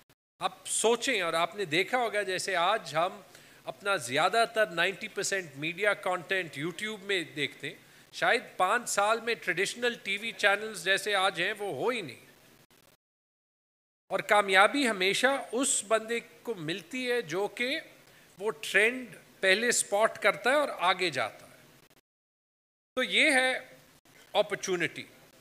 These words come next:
और इस अपॉर्चुनिटी में सक्सेस स्टोरीज आपके सामने हैं, खुद अपने आंखों से देखिए। और ये मैं इसलिए कह रहा हूँ कि ये जो अपॉर्चुनिटी आपको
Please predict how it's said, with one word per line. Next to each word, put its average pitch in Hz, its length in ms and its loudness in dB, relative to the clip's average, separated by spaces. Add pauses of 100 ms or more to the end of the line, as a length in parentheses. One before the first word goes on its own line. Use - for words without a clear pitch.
(880)
और 226 160 0
इस - 360 0
अपॉर्चुनिटी 277 840 -2
में 240 420 -6 (760)
सक्सेस 254 560 2
स्टोरीज 233 680 -2
आपके 220 360 -2
सामने 190 520 -2
हैं, 107 260 -18
खुद 226 280 0
अपने 214 280 0
आंखों 190 420 2
से 185 180 -6
देखिए। 117 480 -8 (1080)
और 220 200 4
ये 214 180 2
मैं 277 200 2
इसलिए 320 540 0
कह 226 240 2
रहा 160 160 0
हूँ 117 300 -14 (760)
कि 220 80 -8
ये 202 240 0
जो 277 120 -2
अपॉर्चुनिटी 247 960 -2
आपको 240 840 0